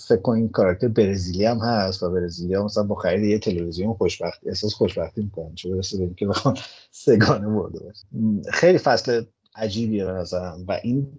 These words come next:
جوشیدنای گواردیولا کنار زمینم به نظرم خیلی هی داره سعی می‌کنه به همون روش اطلاق‌آمیز همیشگیش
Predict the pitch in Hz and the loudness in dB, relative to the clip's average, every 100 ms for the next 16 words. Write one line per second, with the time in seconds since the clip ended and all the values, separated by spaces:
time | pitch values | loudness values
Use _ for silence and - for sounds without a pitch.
0 | - 98 - 113 104 101 110 123 127 117 | -10 -4 -4 -2 -2 -2 0 2 2 2
1 | 95 95 101 113 101 92 95 92 95 113 | 2 0 -2 -4 -4 -4 -4 -6 -4 -6
2 | 120 95 90 101 - 104 101 101 104 98 | -2 -2 -2 -8 -6 -6 -4 -2 -2 -2
3 | 90 92 98 _ _ - 98 98 107 104 | 0 0 0 _ _ -2 0 0 2 2
4 | 92 87 101 95 85 - 82 87 80 82 | 2 2 2 0 0 -2 -4 -2 -2 -4
5 | 85 104 92 85 82 82 92 - | -4 -4 -4 -4 -6 -4 -6 -8